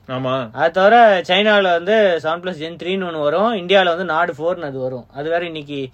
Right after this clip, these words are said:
Speaker 2: இந்த நேரத்துக்கு launch ஆயிருக்கு நம்ம. அதுவும் சைனால முப்பதாயிரம், இந்தியால வந்து முப்பத்தஞ்சாயிரம் அந்த மாதிரி expected. இப்ப அவ்வளவு competition இருக்கும்போது இவங்க seven Gen three launch பண்ணலாமா?
Speaker 1: ம், பண்ணலாமா?
Speaker 2: <laughs>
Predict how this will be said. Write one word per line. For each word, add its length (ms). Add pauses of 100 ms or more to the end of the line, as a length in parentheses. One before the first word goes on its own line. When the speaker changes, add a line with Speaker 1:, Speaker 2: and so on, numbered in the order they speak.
(180)
Speaker 2:
இந்த 140
நேரத்துக்கு 320
launch 260
ஆயிருக்கு 180
நம்ம. 320 (440)
அதுவும் 440
சைனால 420
முப்பதாயிரம், 600
இந்தியால 360
வந்து 80
முப்பத்தஞ்சாயிரம் 680
அந்த 120
மாதிரி 200
expected. 500 (480)
இப்ப 140
அவ்வளவு 300
competition 360
இருக்கும்போது 760
இவங்க 240
seven 140
Gen 140
three 100
launch 320
பண்ணலாமா? 680 (680)
Speaker 1:
ம், 500
பண்ணலாமா? 880
Speaker 2:
<laughs> 540